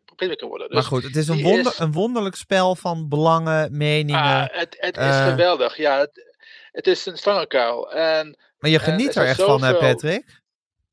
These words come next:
Speaker 1: Oh, zeker. Ja, het is, eh, kijk, je kunt ook na-, gaan naar, naar het Westen en naar een theater, maar dit is veel mooier dan, dan, eh, dan,
Speaker 2: Ja,
Speaker 1: zeg maar,
Speaker 2: ja,
Speaker 1: een
Speaker 2: het is,
Speaker 1: theater.
Speaker 2: het is Shakespeare
Speaker 1: Eh,
Speaker 2: en het ontrolt zich zo voor je, voor je televisieschermpje.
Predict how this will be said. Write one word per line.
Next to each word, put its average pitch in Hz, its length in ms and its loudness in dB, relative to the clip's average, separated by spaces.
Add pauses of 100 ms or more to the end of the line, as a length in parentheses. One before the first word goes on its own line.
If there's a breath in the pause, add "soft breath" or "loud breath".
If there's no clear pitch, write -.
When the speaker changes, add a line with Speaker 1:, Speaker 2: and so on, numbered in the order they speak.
Speaker 1:
Oh, 254 200 2
zeker. 302 460 0
Ja, 185 300 2
het 185 120 0
is, - 260 -4
eh, 214 220 0
kijk, 233 500 -4
je - 60 -18
kunt 220 180 -6
ook 226 220 0
na-, 190 100 -8
gaan 196 300 -2
naar, 185 340 -4
naar 185 180 0
het 180 140 2
Westen 185 280 0
en 135 60 -12
naar 160 120 -2
een 151 60 -6
theater, 170 500 0
maar 135 100 -4
dit 147 140 -8
is 139 120 -10
veel 139 140 -4
mooier 151 340 0
dan, 123 340 -6
dan, 127 280 -4
eh, - 760 -12
dan, 67 120 -8
Speaker 2:
Ja, - 60 -10
Speaker 1:
zeg - 220 -12
maar, 120 220 -6
Speaker 2:
ja, 156 100 2
Speaker 1:
een - 60 0
Speaker 2:
het 135 80 -6
is, 147 60 -2
Speaker 1:
theater. 160 300 0
Speaker 2:
het - 100 -8
is 160 140 -2
Shakespeare 175 540 0
Speaker 1:
Eh, 180 60 2
Speaker 2:
en 170 60 -4
het 170 120 -6
ontrolt 160 440 -4
zich 170 160 -10
zo 160 220 0
voor 151 300 -2
je, 147 300 0
voor 151 180 -6
je 143 80 -2
televisieschermpje. 107 1160 -4